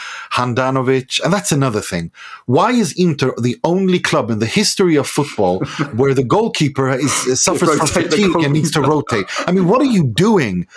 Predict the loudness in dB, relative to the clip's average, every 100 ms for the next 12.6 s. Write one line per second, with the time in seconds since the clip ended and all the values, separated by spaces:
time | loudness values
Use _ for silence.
0 | -10 -2 2 2 2 0 0 0 2 2
1 | 0 0 -2 -2 -6 -14 -4 0 2 2
2 | 2 2 4 4 4 2 0 2 2 2
3 | 0 2 2 2 2 0 0 0 0 2
4 | 0 0 -2 -2 -2 -2 -6 -12 -4 0
5 | 0 0 0 0 0 0 0 0 0 0
6 | 0 -2 -2 0 2 2 0 0 -2 -2
7 | -4 -4 -2 0 2 0 0 2 2 2
8 | 0 0 0 0 -2 -2 2 2 2 0
9 | -4 -2 0 0 0 0 0 -2 -2 0
10 | 0 0 -2 -2 -2 -2 -6 -8 0 2
11 | 2 -2 -2 -2 -2 -2 0 0 0 -4
12 | 0 -2 -2 -4 -4